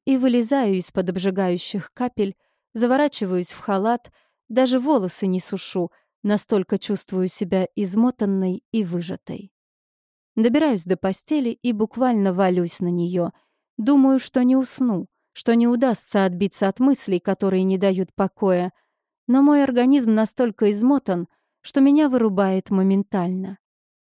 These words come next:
Я проваливаюсь в глубокий сон без сновидений. И последнее, о чём думаю, прежде чем отключиться, это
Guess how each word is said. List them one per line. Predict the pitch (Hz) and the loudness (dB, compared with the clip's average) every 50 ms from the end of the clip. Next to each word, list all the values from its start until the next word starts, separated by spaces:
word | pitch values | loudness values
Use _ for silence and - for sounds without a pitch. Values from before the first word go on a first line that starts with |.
| _ _ - | _ _ -2
Я | 226 220 214 | 0 0 0
проваливаюсь | 202 - 220 214 226 240 233 202 190 185 190 196 190 180 180 | 2 0 0 0 2 0 0 0 0 2 2 0 0 0 -2
в | 185 | -6
глубокий | 180 196 196 185 175 190 180 - - 208 185 | -2 0 0 0 2 0 -2 -2 -2 -4 -4
сон | - - - - 262 277 269 247 214 | -4 -4 -4 0 0 0 0 0 0
без | 226 220 - | -2 -4 -4
сновидений. | - - 226 214 208 208 208 185 185 208 196 190 190 190 196 214 214 _ _ _ _ _ _ _ _ _ - | -4 -4 -4 -4 -2 -4 -4 -4 -2 -2 -2 -2 -2 -4 -6 -8 -10 _ _ _ _ _ _ _ _ _ -6
И | 240 233 | -4 0
последнее, | - 247 - - 269 285 269 226 214 220 220 214 214 | 0 0 0 0 0 0 0 0 0 0 2 0 0
о | - 220 208 | -2 -4 -6
чём | - - 247 226 226 226 | -4 -2 0 0 0 2
думаю, | 226 294 302 262 202 185 180 170 | 2 4 4 4 4 2 0 -2
прежде | - - 196 185 180 160 - 185 | -2 0 0 0 0 -2 -4 -6
чем | - - 202 190 | -4 -2 -2 -2
отключиться, | 185 - - - 190 185 - - - 196 - - - - 190 - - _ _ _ _ _ _ _ _ _ _ _ _ - | -2 -4 -4 -4 -4 -4 -4 -6 -8 -8 -8 -8 -8 -8 -8 -8 -10 _ _ _ _ _ _ _ _ _ _ _ _ -2
это | 254 254 247 _ - 262 233 220 220 - | 0 0 0 _ -2 0 0 0 0 -4